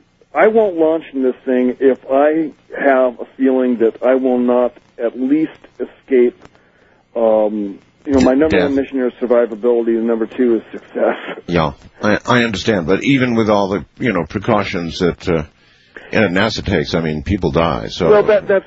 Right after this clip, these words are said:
Speaker 1: true, and that, and what I've done, of course, is, is one of the things, one of the reasons I've had some delays is, number one, I've decided last summer, late summer, uh, first thing that happened is I ran out of room and I had to put up another building.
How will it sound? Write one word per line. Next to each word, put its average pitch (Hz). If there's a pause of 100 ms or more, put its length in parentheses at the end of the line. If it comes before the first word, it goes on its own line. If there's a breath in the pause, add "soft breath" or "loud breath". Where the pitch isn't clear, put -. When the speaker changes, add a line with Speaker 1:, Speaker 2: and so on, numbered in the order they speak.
(120)
Speaker 1:
true, 170
and 147
that, 151
and 156
what 170
I've 156
done, 156
of 143
course, 135
is, 135
is 131
one 143
of 131
the -
things, 135
one 139
of 131
the 127
reasons 123
I've 123
had 127
some 123
delays 123
is, 110
number 117
one, 127 (420 soft breath)
I've 120
decided 131
last 139 (240)
summer, 135
late 131 (100)
summer, 123
uh, 110 (100)
first 165
thing 139
that 120 (120)
happened 117
is 113
I 117
ran 117
out 104
of 95
room 123
and 107
I 107
had 110
to 110
put 120
up 110
another 107
building. 113